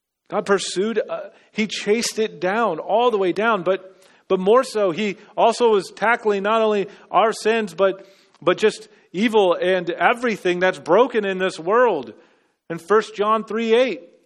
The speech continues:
the reason the Son of God appeared was to destroy the works of the devil. Someday, that's gonna be the theme of an Advent series. And we're just gonna talk about how Jesus came to destroy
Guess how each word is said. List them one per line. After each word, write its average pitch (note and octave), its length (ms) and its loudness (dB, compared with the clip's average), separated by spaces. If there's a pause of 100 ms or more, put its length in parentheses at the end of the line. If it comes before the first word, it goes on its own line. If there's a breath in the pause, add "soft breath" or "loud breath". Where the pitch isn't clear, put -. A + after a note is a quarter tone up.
(1200)
the G#3 140 4
reason F#3+ 500 -2
the - 80 -2
Son A3 300 -2
of F3 80 -2
God A3 200 4
appeared G3+ 520 -2
was F3+ 180 0 (140)
to F3+ 100 -12
destroy G#3 560 0
the A3+ 100 2
works G#3+ 320 0
of G#3+ 100 -6
the A3 100 2
devil. A3+ 320 0
Someday, A3+ 640 0 (400 loud breath)
that's A#3 240 2
gonna A3 200 2
be A#3 200 -4
the G#3 140 0
theme A3+ 440 -4
of F3 140 0
an F#3+ 80 0
Advent G#3 360 0
series. E3 380 -2
And E3 80 -8
we're G3 60 -2
just A#3+ 180 -10
gonna F#3 100 -2
talk G#3 200 2
about G3 220 2
how - 20 -16
Jesus G3+ 260 -8
came G#3+ 240 -2
to A3 80 0
destroy G3 680 0